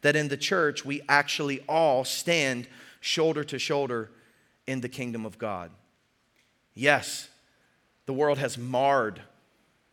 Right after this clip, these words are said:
the beauty and the, the value and the equality of men and women, but under the healing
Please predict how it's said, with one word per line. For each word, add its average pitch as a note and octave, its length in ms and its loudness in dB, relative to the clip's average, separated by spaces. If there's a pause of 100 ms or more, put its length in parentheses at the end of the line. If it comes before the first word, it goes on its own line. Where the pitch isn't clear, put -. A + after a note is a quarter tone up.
the B2 80 -10
beauty C#3 560 -2
and A#2+ 140 -6
the, A#2 180 -4
the A#2+ 140 -8
value B2+ 640 2
and A#2 220 -8
the A#2+ 260 -4
equality C#3 760 0
of A2+ 140 -4
men C3+ 420 -2 (720)
and C3 220 -4
women, C#3 300 0
but B2 180 0
under D3 260 -2
the B2 80 -4
healing D3 600 -2